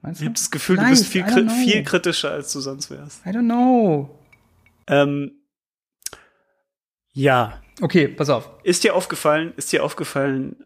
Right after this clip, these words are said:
Speaker 2: da, weil du Staffel eins nicht gesehen hast, nochmal wahrscheinlich nicht, die, die ganzen Leute von dieser Untergrundorganisation, die dann mit Grisha,
Speaker 1: Ja.
Speaker 2: äh, da rausgehauen werden. Ist dir aufgefallen, wer das alles war?
Speaker 1: Ja, das sind alles Titanen, die,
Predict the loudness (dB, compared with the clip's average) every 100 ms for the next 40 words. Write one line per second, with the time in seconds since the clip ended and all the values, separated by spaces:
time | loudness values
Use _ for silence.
0 | _ -12 -8 -6 0 2 2 2 0 0
1 | -2 -4 -12 _ -18 -12 -10 -6 -4 -4
2 | -6 -8 -10 -10 -10 -8 -8 -6 -8 -8
3 | -14 _ -14 -6 -4 0 0 2 2 4
4 | 4 4 0 0 0 2 0 0 2 2
5 | 2 2 0 -2 -2 0 0 0 -2 -2
6 | -2 -2 -4 -6 -2 0 2 2 2 0
7 | 0 0 0 -2 -4 -10 -20 _ _ -20
8 | _ _ _ _ -2 0 0 0 -2 -2
9 | -4 -6 -10 -14 _ _ _ _ _ _
10 | -2 0 0 -4 0 0 2 0 -2 -4
11 | -4 -8 -4 0 0 0 -12 -6 0 0
12 | -2 -4 2 2 2 0 -2 -6